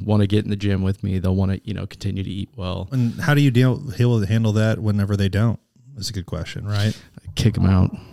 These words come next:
Speaker 1: Kick 'em
Speaker 2: Well,
Speaker 1: out, disown 'em.
Speaker 2: the amount of, like,
Speaker 1: S-, I've
Speaker 2: parents I
Speaker 1: heard
Speaker 2: know that, like, you know, I really wanted my kid to, like, love football as much as I did, and they don't like sports.
Speaker 1: I'm not hol-, I don't hold on to any of that. They're their own people.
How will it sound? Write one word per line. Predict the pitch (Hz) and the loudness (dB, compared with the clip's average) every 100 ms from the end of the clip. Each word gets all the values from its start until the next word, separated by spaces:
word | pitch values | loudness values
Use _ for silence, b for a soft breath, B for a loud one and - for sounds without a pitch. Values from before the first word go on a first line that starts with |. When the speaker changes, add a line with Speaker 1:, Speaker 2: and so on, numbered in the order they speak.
| B B - - | B B -16 0
Speaker 1:
Kick | 131 | 4
'em | 147 | 6
Speaker 2:
Well, | |
Speaker 1:
out, | 123 120 | 6 6
disown | 117 - 117 117 | 4 4 6 6
'em. | 117 | 6
Speaker 2:
the | 156 | 6
amount | 160 160 | 6 6
of, | 151 | 6
like, | 139 123 | 4 2
Speaker 1:
S-, | - 113 - | -2 -4 0
I've | 123 | 4
Speaker 2:
parents | 127 127 | 6 6
I | 139 | 6
Speaker 1:
heard | 120 | 6
Speaker 2:
know | 120 | 6
that, | 120 | 4
like, | 110 110 - | 4 2 4
you | |
know, | 104 | 2
I | 107 | 4
really | 104 107 | 4 4
wanted | 101 101 98 | 2 2 2
my | 98 | 0
kid | 95 101 95 | 0 -2 0
to, | |
like, | 95 95 | -2 -2
love | 95 95 | -2 -2
football | - 98 95 | -2 -4 -4
as | 90 | -2
much | 92 90 | -4 -4
as | 92 | -2
I | 92 | -2
did, | 92 95 | 0 -2
and | 104 | -2
they | 95 | -4
don't | 92 | -4
like | 90 92 | -4 -6
sports. | - 104 - - | -4 -4 -4 0
Speaker 1:
I'm | 127 | 4
not | 143 101 | 4 4
hol-, | - 110 | 0 -2
I | - 117 | 2 2
don't | 110 101 | 4 2
hold | 101 101 | 2 2
on | 101 98 | 4 4
to | |
any | 98 98 | 4 2
of | |
that. | 95 95 78 | 2 0 -2
They're | 113 104 | -2 0
their | 104 | 2
own | 101 98 | 0 -2
people. | 107 95 101 | -4 -6 -6